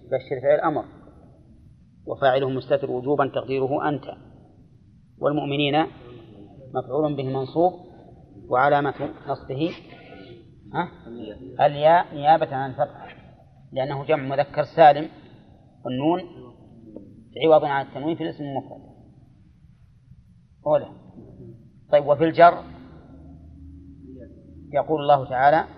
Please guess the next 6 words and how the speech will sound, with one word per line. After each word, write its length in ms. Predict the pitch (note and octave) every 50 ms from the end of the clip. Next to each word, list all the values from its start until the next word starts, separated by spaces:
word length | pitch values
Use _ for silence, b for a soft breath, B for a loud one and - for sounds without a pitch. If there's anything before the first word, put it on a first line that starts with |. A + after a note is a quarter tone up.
| - - - - - - - - - - - - - - - - - - - - - - - - - - - -
"وويل 540 | - C3+ C#3 C#3+ D3+ D#3+ E3+ F3 F3 F3
للكافرين 1200 | E3+ E3 D#3 D3+ D3 D3+ D#3 C#3+ - - D3+ D3+ D3 D3 C3+ - C#3+ C#3+ C#3+ D#3 E3+ E3+ D#3+ D3+ C#3+
من 100 | D3 C3+
عذاب 400 | A#2 A#2 C3 C#3+ C#3+ C#3+ C3+ B2+
شديد". 320 | - - B2 B2 B2+ A2+ - - - - - - - - - - - - - - - - - - - - - - - - - - - - - - - - - - - -
وويل 560 | A#2+ B2+ B2+ C3+ C#3+ C#3 C3+ D3 D#3 E3